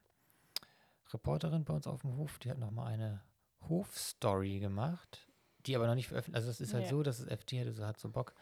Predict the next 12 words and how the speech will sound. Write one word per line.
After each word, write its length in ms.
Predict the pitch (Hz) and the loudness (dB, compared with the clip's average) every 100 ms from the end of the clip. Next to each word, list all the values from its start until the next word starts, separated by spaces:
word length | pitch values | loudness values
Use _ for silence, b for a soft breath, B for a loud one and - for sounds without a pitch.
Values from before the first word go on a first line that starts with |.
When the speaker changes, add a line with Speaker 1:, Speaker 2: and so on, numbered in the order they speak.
| B B B B - | B B B B -8
Speaker 1:
so, 180 | - 110 | -4 -4
so 140 | 110 | -6
Stories 380 | - 143 156 151 | 2 4 4 2
zu 140 | - | -2
machen, 500 | 139 131 143 135 135 147 | 0 0 0 0 0 0
ähm, 320 | 120 113 110 | 0 2 0
so 60 | |
ein 60 | 113 | -2
Speaker 2:
Also 140 | 107 117 | -2 -2
ist 120 | - | 0
das 120 | 120 | 0
Speaker 1:
bisschen 80 | - | 0